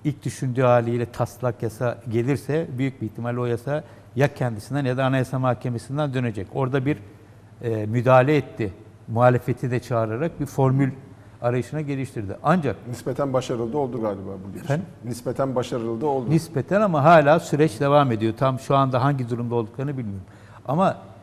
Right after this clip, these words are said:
Speaker 1: e, hükümetin ve Tayyip Erdoğan'ın cemaatle olan kavgasında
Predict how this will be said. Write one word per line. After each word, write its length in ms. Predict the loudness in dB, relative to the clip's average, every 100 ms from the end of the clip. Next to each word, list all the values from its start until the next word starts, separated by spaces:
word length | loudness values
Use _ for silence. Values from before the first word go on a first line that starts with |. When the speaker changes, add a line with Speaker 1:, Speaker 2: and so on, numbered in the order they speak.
| -18 -10
Speaker 1:
e, 380 | -6 -6 -8 -12 -16 -20 -20 -20 -20 -16
hükümetin 680 | -16 -4 -2 0 0 -2 -2 -8
ve 60 | -12
Tayyip 400 | -6 -4 -4 -2
Erdoğan'ın 460 | -4 -2 -4 -6 -10 -18 -20 -20 -20 -20 -20 -20 -20 -8
cemaatle 640 | -4 2 4 4 0 -4 -4
olan 240 | -6 -6 -4
kavgasında 800 | -2 0 -2 -6 -8 -6 -6